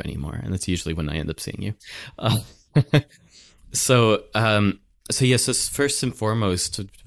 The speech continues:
so to recognize, like, where, how do you talk to yourself in your own mind, and,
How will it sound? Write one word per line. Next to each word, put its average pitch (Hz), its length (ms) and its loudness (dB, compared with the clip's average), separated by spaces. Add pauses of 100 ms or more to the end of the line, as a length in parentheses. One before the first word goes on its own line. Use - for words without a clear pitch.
(120)
so - 160 -6
to 117 120 0
recognize, 95 460 0
like, 90 240 -4
where, 98 580 0 (800)
how 123 140 -4
do 101 140 -4
you 101 140 0
talk 92 260 -6
to 92 100 -8
yourself - 500 -8
in 90 120 -6
your 80 160 -4
own 80 120 -4
mind, 85 360 -8
and, 87 320 -8